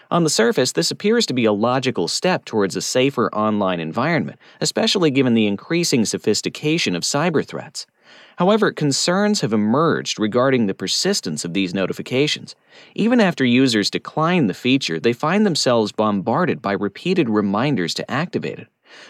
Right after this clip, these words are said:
While the feature promises to provide an extra layer of security, it requires Chrome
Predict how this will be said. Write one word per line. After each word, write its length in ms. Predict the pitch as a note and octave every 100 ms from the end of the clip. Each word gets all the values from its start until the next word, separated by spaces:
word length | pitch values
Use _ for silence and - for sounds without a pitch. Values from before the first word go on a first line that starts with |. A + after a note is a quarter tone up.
| -
While 140 | F3
the 80 | E3
feature 340 | A3 A#3 E3
promises 540 | A#2+ D3+ E3 E3+ A#2+ -
to 100 | G2
provide 320 | G2+ G#2+ G#2+
an 120 | G2
extra 300 | A2 - A2
layer 360 | F#2+ G#2+ A#2 F#2+
of 100 | D#2+
security, 600 | - - D#3 E3 F#2+ E2 - -
it 80 | -
requires 560 | D#3 D3 F3+ G#3 D#3 -
Chrome 420 | - C#3+ D3+